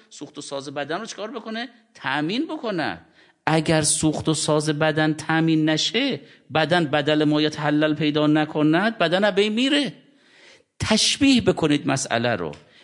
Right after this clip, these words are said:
اگر علمی که ما کسب می‌کنیم تو وجود ما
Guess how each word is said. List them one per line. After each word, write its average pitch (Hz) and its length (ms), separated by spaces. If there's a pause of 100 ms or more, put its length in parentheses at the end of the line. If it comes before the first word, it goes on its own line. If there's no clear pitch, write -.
(220)
اگر 160 560
علمی 208 400
که 156 140
ما 139 180
کسب 139 440
می‌کنیم 131 520 (260)
تو 139 100
وجود 135 480
ما 139 720